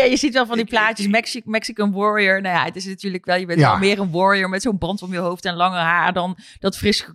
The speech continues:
Speaker 1: gekapte hoofd wat hij had toen hij net hier was.
Speaker 2: Ja, nou ja, ik zie
Speaker 1: Het straalt
Speaker 2: wel,
Speaker 1: wel iets anders uit.
Speaker 2: ik zie wel eens wat twitteraars voorbij komen die dat, eh, eh, <laughs> erop gooien, inderdaad.
Speaker 1: Ja, we
Speaker 2: Mexican.
Speaker 1: noemen geen namen, Henk.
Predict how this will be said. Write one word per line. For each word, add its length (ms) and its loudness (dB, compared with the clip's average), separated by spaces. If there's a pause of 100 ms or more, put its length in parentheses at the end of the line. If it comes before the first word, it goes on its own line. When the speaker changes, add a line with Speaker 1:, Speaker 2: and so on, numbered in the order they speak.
(140)
Speaker 1:
gekapte 540 -2
hoofd 360 2
wat 140 -6
hij 80 -6
had 220 0
toen 120 -2
hij 100 -2
net 300 -4
hier 280 -2
was. 400 -8
Speaker 2:
Ja, 460 2
nou 160 0
ja, 140 0
ik 120 -12
zie 140 0
Speaker 1:
Het 100 2
straalt 260 4
Speaker 2:
wel, 140 4
Speaker 1:
wel 80 4
iets 100 0
anders 340 0
uit. 560 0
Speaker 2:
ik 80 -6
zie 160 4
wel 140 6
eens 80 4
wat 160 0
twitteraars 460 4
voorbij 320 4
komen 340 2
die 120 -2
dat, 300 2
eh, 840 -6
eh, 80 -2 (240)
<laughs> 180 4
erop 240 0
gooien, 320 2
inderdaad. 340 0
Speaker 1:
Ja, 60 0
we 60 -8
Speaker 2:
Mexican. 260 2
Speaker 1:
noemen 220 4
geen 160 0
namen, 400 -2
Henk. 220 -6